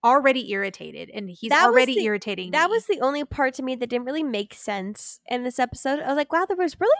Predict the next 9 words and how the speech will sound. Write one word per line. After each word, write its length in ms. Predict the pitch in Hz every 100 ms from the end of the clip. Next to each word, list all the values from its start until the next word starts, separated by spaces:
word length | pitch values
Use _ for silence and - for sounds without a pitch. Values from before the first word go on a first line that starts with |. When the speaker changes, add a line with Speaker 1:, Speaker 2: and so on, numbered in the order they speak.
| 523
Speaker 2:
no 80 |
buildup 460 | 349 240 247 392 330
for 80 | -
him 240 | 240 240 240
to, 100 | 262
like, 280 | 233 208 -
really 440 | 220 220 233 262
kind 240 | - 320 247
of 180 | 220